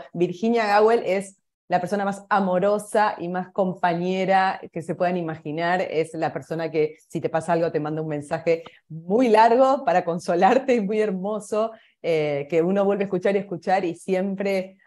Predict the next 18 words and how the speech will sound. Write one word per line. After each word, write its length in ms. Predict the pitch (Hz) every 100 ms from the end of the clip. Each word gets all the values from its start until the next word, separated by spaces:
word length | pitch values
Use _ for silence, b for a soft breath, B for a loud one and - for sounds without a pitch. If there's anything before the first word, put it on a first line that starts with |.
| b
aflora, 920 | 151 - 165 175 190 165 151 139 - -
eh, 280 | 85 - -
el 160 | 147
amor, 640 | 160 175 190 190 180 175 175
eh, 360 | 170 143 -
el 340 | 139 107 120 160
desinteresado 1040 | 160 165 156 156 151 - 165 165 160 156
y 100 | 151
la 100 | 147
generosidad. 680 | 147 143 135 139 - 151 156
Así 180 | 147 -
que 80 | 165
eso 140 | 185
también 280 | 165 170 170
te 80 | 185
lo 100 | 170
quiero 160 | 180
agradecer 580 | 180 170 160 - 196 220